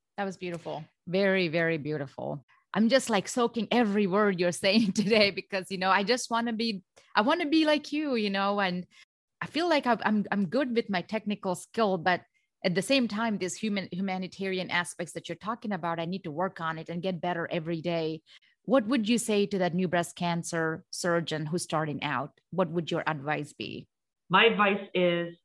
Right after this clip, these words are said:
Speaker 2: pick a circle of people to support you, show up, be honest, be humble,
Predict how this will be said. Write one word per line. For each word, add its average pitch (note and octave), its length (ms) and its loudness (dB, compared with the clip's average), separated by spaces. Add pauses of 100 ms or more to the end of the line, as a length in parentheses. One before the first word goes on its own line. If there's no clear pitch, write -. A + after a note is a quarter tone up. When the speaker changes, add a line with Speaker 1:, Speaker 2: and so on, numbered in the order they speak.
(220)
Speaker 2:
pick A3+ 200 4
a - 120 -8
circle A#3 280 6
of A3+ 100 -2
people A3 240 -6
to - 60 -18 (100)
support D#3 280 2
you, G3+ 220 0 (880)
show G3+ 160 8
up, G3 300 6
be E3+ 200 2
honest, F#3 360 4 (180)
be G#3 160 2
humble, G#3 640 2